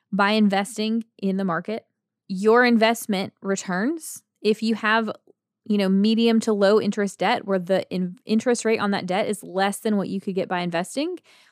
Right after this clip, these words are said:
then I would say, let's start making some investments.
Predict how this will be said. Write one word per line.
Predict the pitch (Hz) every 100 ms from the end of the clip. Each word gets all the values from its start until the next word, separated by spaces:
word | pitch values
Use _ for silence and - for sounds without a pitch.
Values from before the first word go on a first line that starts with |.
| _
then | 208 208
I | 214
would | 214 190
say, | 202 190 190 190 - _ _ _ _
let's | 202 226 -
start | 254 202
making | 208 214
some | 208 190
investments. | 180 170 180 - - 190 -